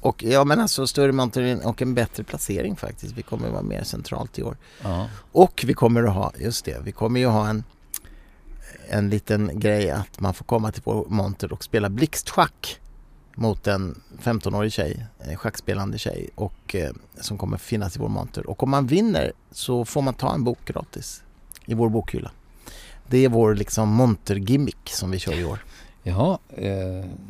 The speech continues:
Speaker 1: Så är det.
Speaker 2: hu-, hu-, hur bra är den här, den här tjejen?
Speaker 1: Ja, det kan man ta reda på genom att komma dit och spela.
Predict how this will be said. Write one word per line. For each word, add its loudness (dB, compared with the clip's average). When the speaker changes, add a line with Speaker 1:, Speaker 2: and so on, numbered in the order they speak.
Speaker 1:
Så -2
är 2
det. 0
Speaker 2:
hu-, 0
hu-, -2
hur 0
bra 2
är 2
den 0
här, -4
den -2
här -2
tjejen? -4
Speaker 1:
Ja, 10
det 4
kan 4
man 2
ta 4
reda 6
på 6
genom 4
att 0
komma 0
dit 0
och -16
spela. -2